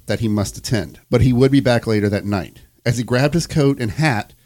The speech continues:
Fish acted like he was struck with an amazing idea. He turned to Grace and said he wondered if she would like to come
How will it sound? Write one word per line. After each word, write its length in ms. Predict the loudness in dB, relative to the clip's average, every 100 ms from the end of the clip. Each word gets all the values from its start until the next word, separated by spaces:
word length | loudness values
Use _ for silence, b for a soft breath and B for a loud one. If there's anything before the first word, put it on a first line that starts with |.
| _ _ _
Fish 320 | 0 0 0 -2
acted 320 | -2 -2 -2
like 140 | -2
he 120 | -2 -4
was 140 | -4
struck 340 | -4 -2 -2
with 140 | -4 -4
an 60 |
amazing 480 | -2 0 -2 -4 -6
idea. 420 | -8 -10 -12 -14 _ _ _
He 120 | -4 0
turned 300 | 4 4 2
to 60 |
Grace 500 | 0 0 -2 -6 -12 -16 _ _ _ -2
and 120 | -2
said 220 | 0 2
he 100 | 4
wondered 360 | 4 2 2 0
if 80 | 0
she 180 | 0
would 120 | 0 0
like 140 | -2
to 60 | -4
come 300 | -4 -2